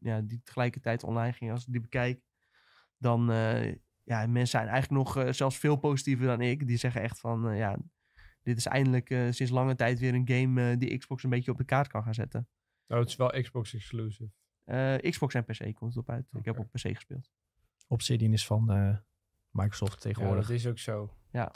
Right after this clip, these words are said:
Speaker 2: Jammer, want,
Speaker 1: Ja, met je
Speaker 2: eh,
Speaker 1: P-, eh, P S vijf, eh, gaat het lastig worden.
Speaker 2: Ja, dat is wel
Speaker 1: Maar
Speaker 2: jammer.
Speaker 1: uiteindelijk, ooit, one day, komt die ook op P S vijf uit natuurlijk, hè? Dus, eh.
Speaker 2: Uiteraard. Net zoals Indiana Jones, volgens mij. Die komt
Speaker 1: Ja,
Speaker 2: ook, eh,
Speaker 1: dat zal dan een jaartje duren misschien of zo. En dan, eh,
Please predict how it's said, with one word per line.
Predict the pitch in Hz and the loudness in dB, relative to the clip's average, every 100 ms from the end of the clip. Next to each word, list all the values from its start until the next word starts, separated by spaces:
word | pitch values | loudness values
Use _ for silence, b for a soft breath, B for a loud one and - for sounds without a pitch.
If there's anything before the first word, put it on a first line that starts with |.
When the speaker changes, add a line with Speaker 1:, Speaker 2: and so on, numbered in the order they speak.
| - | -4
Speaker 2:
Jammer, | 123 156 143 | 0 2 2
want, | 120 117 | 0 0
Speaker 1:
Ja, | 113 | 0
met | 123 | 0
je | 123 123 120 131 131 135 | 2 0 0 0 2 4
Speaker 2:
eh, | 131 123 123 | 4 4 2
Speaker 1:
P-, | - | 2
eh, | 135 | 0
P | |
S | 131 | 4
vijf, | 160 151 139 | 4 4 4
eh, | 131 | 0
gaat | 131 | 0
het | 139 | 0
lastig | 147 170 - | 0 -2 -4
worden. | 123 107 110 | -4 -2 -2
Speaker 2:
Ja, | 127 117 135 | -2 -4 -8
dat | |
is | 123 - | -10 -6
wel | 143 | -6
Speaker 1:
Maar | 143 | 0
Speaker 2:
jammer. | 131 143 | 2 2
Speaker 1:
uiteindelijk, | 107 156 214 233 226 240 254 - | 2 0 0 0 2 0 -2 -10
ooit, | - 208 214 233 - - _ | 2 6 6 4 -2 -10 _
one | 156 160 165 | -4 -2 0
day, | 156 170 | 0 0
komt | 165 160 | -2 -2
die | 135 | 0
ook | 127 | -2
op | 131 | 0
P | 120 | -2
S | - | 0
vijf | 101 - | -2 -2
uit | 135 123 | -6 -6
natuurlijk, | 120 120 123 | -4 -4 -2
hè? | 160 180 | -4 -4
Dus, | 139 - | -6 -8
eh. | - 139 139 _ | -8 -10 -12 _
Speaker 2:
Uiteraard. | - 110 - 117 110 113 - - _ _ _ | -10 -8 -8 -10 -10 -14 -18 -20 _ _ _
Net | 117 104 | -8 -6
zoals | 110 | -6
Indiana | 110 113 117 117 | -6 -4 -4 -4
Jones, | 117 113 120 | -4 -4 -4
volgens | 127 117 | -6 -8
mij. | 110 117 123 | -6 -8 -4
Die | |
komt | 120 113 | 0 0
Speaker 1:
Ja, | 117 | 0
Speaker 2:
ook, | 113 - | -8 -6
eh, | 117 | -4
Speaker 1:
dat | 117 | -2
zal | 110 | 0
dan | 113 107 | 2 2
een | 113 | 2
jaartje | 107 110 123 | 2 0 -2
duren | 113 113 | 0 0
misschien | 113 - 117 | -2 -4 -6
of | 113 | -6
zo. | 107 107 | -6 -6
En | |
dan, | 110 107 107 | -6 -6 -6
eh, | 110 | -6